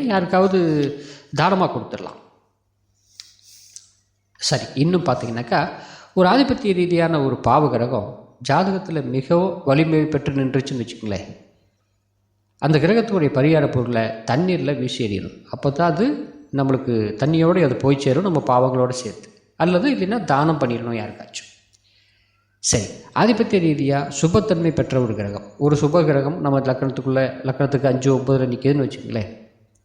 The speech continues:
அது வந்து பலம் கம்மியா இருக்குது.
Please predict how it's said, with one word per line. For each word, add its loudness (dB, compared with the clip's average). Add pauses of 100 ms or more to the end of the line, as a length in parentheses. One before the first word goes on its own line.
(1000)
அது 4
வந்து 2
பலம் 2
கம்மியா 0
இருக்குது. -6